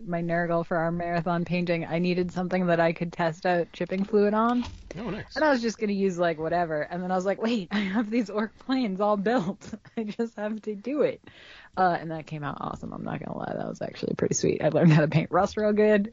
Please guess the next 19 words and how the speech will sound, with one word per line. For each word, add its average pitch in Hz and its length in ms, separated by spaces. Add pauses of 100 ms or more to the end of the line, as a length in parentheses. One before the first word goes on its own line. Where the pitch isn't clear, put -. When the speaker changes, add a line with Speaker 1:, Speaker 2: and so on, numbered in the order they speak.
(100)
Speaker 1:
and 170 280
I - 40
learned 170 240
how 165 80
chipping 220 380
fu-, 214 280
fluid 220 320
works, 214 460 (100)
and, 165 340
uh, 147 220 (540)
I 156 80
have 170 100
a 170 80
real 185 260
rusty 175 440
orc 180 280
plane, 151 440
and 143 100
it's - 180